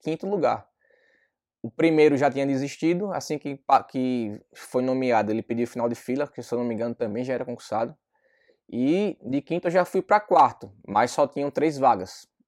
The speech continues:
E no final do concurso eu fui chamado, mas eu já tava na P F, tive que anis-, assinar uma desistência lá. E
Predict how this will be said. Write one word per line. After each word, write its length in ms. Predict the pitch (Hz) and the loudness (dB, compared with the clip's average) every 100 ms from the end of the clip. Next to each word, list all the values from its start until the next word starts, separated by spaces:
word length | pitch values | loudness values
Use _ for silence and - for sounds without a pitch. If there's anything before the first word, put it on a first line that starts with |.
| _ | _
E 240 | 156 190 208 | 0 2 2
no 100 | 202 | 0
final 320 | - 196 196 | -2 2 4
do 80 | 214 | 2
concurso 640 | - 214 185 202 - 262 247 | -2 -2 2 2 0 -8 -4
eu 100 | - | -4
fui 140 | 190 | -2
chamado, 500 | 180 180 196 160 107 | -2 0 4 2 2
mas 160 | 110 117 | -2 -2
eu 80 | 127 | -2
já 140 | 131 | -2
tava 240 | - 123 | 0 0
na 160 | 123 123 | 0 -4
P 120 | - | 0
F, 360 | 143 131 135 - | 2 2 0 -6
tive 200 | 123 117 | -8 -6
que 80 | 123 | -6
anis-, 280 | 120 - - | -6 -8 -8
assinar 380 | 117 - 117 | -8 -4 -4
uma 100 | 120 | -2
desistência 640 | 117 117 123 - 113 120 127 | -2 -4 -8 -8 -8 -4 -2
lá. 300 | 113 113 - _ _ _ _ _ _ _ | -2 -2 -6 _ _ _ _ _ _ _
E 640 | - 104 107 107 104 90 | -4 0 2 0 -2 -6